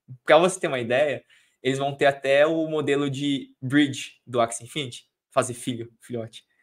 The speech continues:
<laughs> Então você vai poder, por exemplo, cruzar, né? Cruzar não, né? Vai fazer o casamento de dois N F Ts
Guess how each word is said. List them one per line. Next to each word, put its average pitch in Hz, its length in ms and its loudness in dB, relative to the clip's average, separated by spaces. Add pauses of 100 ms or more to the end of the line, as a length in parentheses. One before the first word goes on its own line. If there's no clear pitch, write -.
(440)
<laughs> 175 300 -10 (300)
Então 143 120 -2
você 139 160 -2
vai 139 140 0
poder, 135 340 -2
por 135 120 -4
exemplo, 131 360 -8 (440)
cruzar, 135 580 4
né? 123 280 -6
Cruzar 135 280 -6
não, 117 160 -6
né? 117 180 -8 (460)
Vai 120 180 -2 (240)
fazer 131 160 4
o 131 60 0
casamento 131 560 2
de 127 140 -8
dois 120 600 -4
N 123 140 -10
F 123 160 -10
Ts 139 400 -8